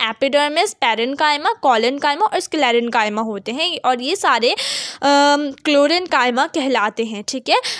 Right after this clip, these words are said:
अच्छा, ये जो कॉम्प्लेक्स वाले टि-, अ, परमानेंट टिश्यू थे जो कि एक से ज़्यादा सेल से मिलके बन रहे थे, इसमें सिर्फ दो ही होते हैं, एक जाइलम और एक फ्लोएम। और जाइलम में हमारे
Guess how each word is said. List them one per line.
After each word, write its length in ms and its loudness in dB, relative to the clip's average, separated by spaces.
अच्छा, 260 0
ये 200 2
जो 140 0
कॉम्प्लेक्स 680 0
वाले 280 4
टि-, 140 2
अ, 360 2
परमानेंट 540 0
टिश्यू 320 -2
थे 180 2
जो 160 2
कि 180 0
एक 320 2
से 180 0
ज़्यादा 420 2
सेल 260 4
से 120 -2
मिलके 300 0
बन 180 -2
रहे 140 -2
थे, 80 2
इसमें 200 -4
सिर्फ 180 -6
दो 180 2
ही 100 2
होते 200 0
हैं, 80 0
एक 60 -4
जाइलम 440 0
और 120 2
एक 140 0
फ्लोएम। 360 -2
और 480 2
जाइलम 500 0
में 100 -6
हमारे 260 0